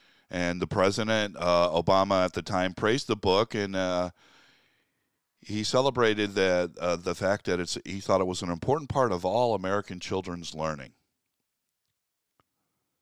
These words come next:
You know, and even the far left, uh, scholars who, uh, went on the left-leaning talk shows, uh,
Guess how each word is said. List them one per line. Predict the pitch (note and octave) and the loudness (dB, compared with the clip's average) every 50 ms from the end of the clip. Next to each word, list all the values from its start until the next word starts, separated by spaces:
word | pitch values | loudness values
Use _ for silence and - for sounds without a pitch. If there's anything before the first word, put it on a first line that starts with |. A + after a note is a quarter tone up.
| _ _ _ _ _ _ _ _ _ _ _ _ _ _ _ | _ _ _ _ _ _ _ _ _ _ _ _ _ _ _
You | - A2+ A2 | -10 -6 -4
know, | G2+ G2 F#2+ | 0 0 0
and | F#2+ F#2+ G#2+ | 0 0 0
even | A#2 B2+ B2 B2+ A#2 | -2 -2 -2 -2 -2
the | A2 G2+ F#2+ | -2 -4 -4
far | - - A2+ A#2+ A#2 A2 | 0 2 4 4 4 4
left, | G#2+ G#2+ G#2 G2+ - - | 4 2 2 2 2 0
uh, | G2 F2+ F2 E2+ D#2+ | 0 2 2 2 0
scholars | - - - A2+ G#2+ A2 B2 B2 A2+ F#2+ F2 E2+ E2 - - | -4 -2 2 4 4 6 6 4 2 0 0 -2 -4 -6 -8
who, | F#2+ F2 F2+ F2 F2 F2 F2 E2+ E2+ | -8 -8 -10 -10 -10 -10 -8 -8 -6
uh, | D#2+ D#2 D#2 D2+ D#2 _ - - - - _ _ | -6 -6 -6 -8 -10 _ -20 -20 -20 -20 _ _
went | - F#2 F#2 F#2+ | -4 -2 0 0
on | F#2 F#2 | 0 0
the | F2+ E2+ | 0 -2
left-leaning | F2 F2+ F2+ F2+ - - F#2 F#2 F2+ F2+ F2 E2 | 2 2 2 0 0 -4 -6 -4 -4 -4 -6 -2
talk | - G#2 G2+ G#2+ - | 4 4 4 4 4
shows, | - - E2+ D#2+ E2 E2 E2+ F#2 G2 - - | 0 -2 0 2 2 2 2 0 0 -2 -4
uh, | F#2+ D#2+ D2+ D2+ D#2 | -4 -2 -2 -2 -4